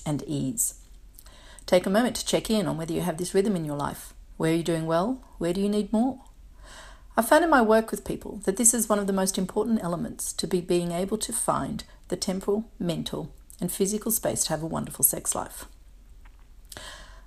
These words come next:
I read a study once of peak tennis players. The researchers were trying to identify what made the subtle difference between the elite players and the champions. They studied diet and training and all sorts of variables.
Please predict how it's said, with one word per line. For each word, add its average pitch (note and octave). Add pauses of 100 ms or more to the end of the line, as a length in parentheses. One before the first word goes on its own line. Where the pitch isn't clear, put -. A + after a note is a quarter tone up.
I B3
read F4
a F#4
study G3
once -
of -
peak -
tennis E3
players. - (800)
The G#3
researchers A3+
were F#3+
trying F3
to F3+
identify E3+
what D#3
made D#3
the D#3+
subtle E3
difference -
between E3
the D#3+
elite E3
players C#3+
and D3
the D3
champions. - (680)
They -
studied -
diet F#3+
and D3
training G3
and -
all A3+
sorts G3+
of D#3+
variables. D3